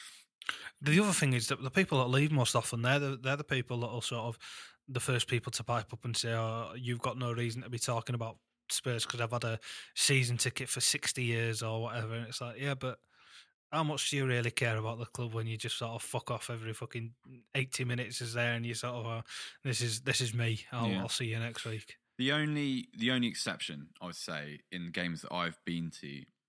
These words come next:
Speaker 2: um, where I thought this is too much was, I can't remember what year it was, but we, there was a, a League Cup game against Arsenal where we lost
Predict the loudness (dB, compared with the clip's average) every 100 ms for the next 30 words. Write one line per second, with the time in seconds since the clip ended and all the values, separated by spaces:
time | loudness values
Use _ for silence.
0 | -8 -6 -4 -4 -2 -4 -4 -6 -6 -8
1 | -8 -6 -8 -6 -4 -4 -6 -10 -10 -10
2 | -12 -16 -14 -12 -12 -16 _ -6 -4 -2
3 | -2 -2 -2 -2 -4 -4 -6 -4 -2 -2
4 | -2 -2 -4 -4 -2 -2 -2 -6 -4 -2
5 | -2 -2 -2 -2 -2 -4 -4 -2 0 -2
6 | -2 -6 -10 _ _ _ _ _ _ _
7 | -6 -4 -2 -4 -6 -10